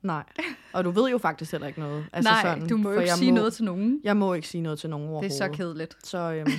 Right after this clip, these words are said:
Speaker 1: <laughs> det er virkelig spændende. Men altså, når det så er sagt, så, øh, skal vi til gallapremiere lige om lidt, og jeg glæder mig helt vildt.
Speaker 2: Paranoia.
Speaker 1: Øhm, Paranoia,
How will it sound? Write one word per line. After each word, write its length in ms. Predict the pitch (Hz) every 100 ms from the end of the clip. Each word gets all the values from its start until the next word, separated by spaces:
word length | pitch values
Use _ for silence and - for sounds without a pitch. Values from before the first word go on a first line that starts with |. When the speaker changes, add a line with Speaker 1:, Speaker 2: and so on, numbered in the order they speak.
| 156
Speaker 1:
<laughs> 200 | - -
det 100 | 202
er 40 |
virkelig 280 | 214 196 185
spændende. 440 | - 165 151 156 170 - 640 807 831 880 -
Men 100 | -
altså, 180 | 202 175
når 80 | 202
det 160 | 190 226
så 100 | 190
er 60 |
sagt, 340 | 160 160 151 - _
så, 160 | - 202
øh, 220 | 180 180
skal 140 | -
vi 60 | 220
til 100 | 233
gallapremiere 520 | 208 185 226 220 196
lige 100 | 190
om 80 | 190
lidt, 180 | 180 180 -
og 60 |
jeg 100 | 196
glæder 200 | 208 185
mig 220 | 202 208 208
helt 240 | - 247 165
vildt. 240 | 170 - _ _ _ _ -
Speaker 2:
Paranoia. 480 | 196 185 180 185
Speaker 1:
Øhm, 140 | 220 165 _ -
Paranoia, 520 | 196 180 170 156 180